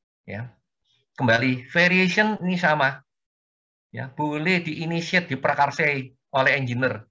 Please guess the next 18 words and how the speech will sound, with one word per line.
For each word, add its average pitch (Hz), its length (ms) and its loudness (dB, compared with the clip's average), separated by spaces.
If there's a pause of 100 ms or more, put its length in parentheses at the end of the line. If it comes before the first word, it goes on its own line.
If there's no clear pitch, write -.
Karena 117 320 0
kalau 127 240 0
di 107 520 -6
vidik 117 360 -4
itu, 151 400 -6 (400)
engineer 113 480 0
itu 110 80 -4
mewakili 120 560 0
employer, 104 560 0 (240)
mewakili 113 640 -2 (240)
apa, 143 400 -4 (360)
pengguna, 107 480 0 (480)
ya. 107 240 -10 (800)
Nah, 95 320 -4 (480)
jadi 123 480 2
tidak 117 400 0
ada 117 80 0
ceritanya 131 880 -2